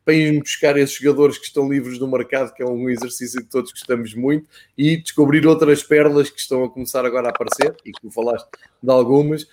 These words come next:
para termos o prazer primeiro de dizer que fomos nós que, <laughs> que descobrimos e que os trabalhámos, nem que seja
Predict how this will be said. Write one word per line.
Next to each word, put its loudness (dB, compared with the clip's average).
para 4
termos 2
o 0
prazer 4
primeiro 2
de -4
dizer -8
que -20
fomos -6
nós -4
que, -20
<laughs> -16
que -2
descobrimos 0
e -6
que -8
os -6
trabalhámos, 2
nem 0
que -6
seja 0